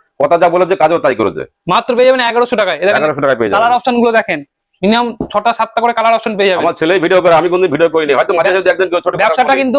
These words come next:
Speaker 2: এনারই ব্যবসা,
Speaker 1: আমি ব্যবসাটা
Speaker 2: ঠিক আছে,
Speaker 1: আর
Speaker 2: আমি
Speaker 1: সত্যি
Speaker 2: করি,
Speaker 1: কথা
Speaker 2: আমি
Speaker 1: বলতে,
Speaker 2: দেখাশোনা
Speaker 1: আমি
Speaker 2: করি
Speaker 1: একদম
Speaker 2: এখন।
Speaker 1: সত্যি কথা বলছি, আমার ব্যবসাটা কিছু না হলেও চল্লিশ থেকে বিয়াল্লিশ বছর বয়স ব্যবসাটা। আমি এই অনলাইনটা করেছি পাঁচ বছর। আমার হচ্ছে জাতীয় ব্যবসা হচ্ছে শান্তিপুর তাঁতের শাড়ি,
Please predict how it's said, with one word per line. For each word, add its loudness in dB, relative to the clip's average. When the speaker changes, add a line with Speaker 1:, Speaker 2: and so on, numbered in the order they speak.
Speaker 2:
এনারই -2
ব্যবসা, 0
Speaker 1:
আমি 2
ব্যবসাটা 0
Speaker 2:
ঠিক 4
আছে, 0
Speaker 1:
আর 0
Speaker 2:
আমি 0
Speaker 1:
সত্যি -2
Speaker 2:
করি, 0
Speaker 1:
কথা 2
Speaker 2:
আমি 2
Speaker 1:
বলতে, 0
Speaker 2:
দেখাশোনা 2
Speaker 1:
আমি -2
Speaker 2:
করি 0
Speaker 1:
একদম -2
Speaker 2:
এখন। -4
Speaker 1:
সত্যি -8
কথা 2
বলছি, -2
আমার -2
ব্যবসাটা -2
কিছু -8
না 2
হলেও -2
চল্লিশ 0
থেকে 0
বিয়াল্লিশ 0
বছর 0
বয়স 0
ব্যবসাটা। -4
আমি 0
এই 2
অনলাইনটা 0
করেছি 0
পাঁচ 0
বছর। 0
আমার 0
হচ্ছে -2
জাতীয় 0
ব্যবসা 0
হচ্ছে -2
শান্তিপুর -2
তাঁতের -2
শাড়ি, -6